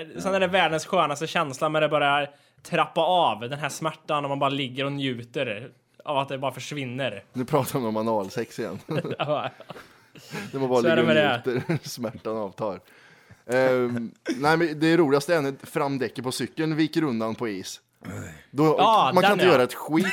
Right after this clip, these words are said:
Speaker 2: då. Kan man, man kan inte göra någonting då. Man
Speaker 1: Det är
Speaker 2: cyklar
Speaker 1: tur
Speaker 2: och
Speaker 1: att man är, det är tur att man är i en sån ålder att man inte cyklar på is jävla mycket nu för tiden.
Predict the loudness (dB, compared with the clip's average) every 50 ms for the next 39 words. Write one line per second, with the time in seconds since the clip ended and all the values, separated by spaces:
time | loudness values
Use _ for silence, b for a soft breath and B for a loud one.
0 | 0 0 0 -2 -2 0 2 2 4 4 2 2 2 2 2 2 2 4 4 4
1 | 4 4 6 4 4 6 6 6 6 6 6 4 4 2 0 0 -2 -2 -2 -2
2 | -2 -2 -2 -2 -2 -4 -6 B B B B B B -20 B B B B B 0
3 | 2 6 6 6 6 6 4 6 8 8 8 6 6 4 4 4 4 4 2 0
4 | -4 -4 -2 -2 0 0 0 0 2 2 2 2 2 2 0 0 0 0 0 0
5 | 0 0 0 0 2 0 2 2 0 0 0 -2 -6 -8 -8 -8 -8 -6 -4 -4
6 | -2 -2 -2 -4 -4 -4 -4 -4 -4 -6 -8 -8 -8 -8 -6 -4 -4 -2 -2 -4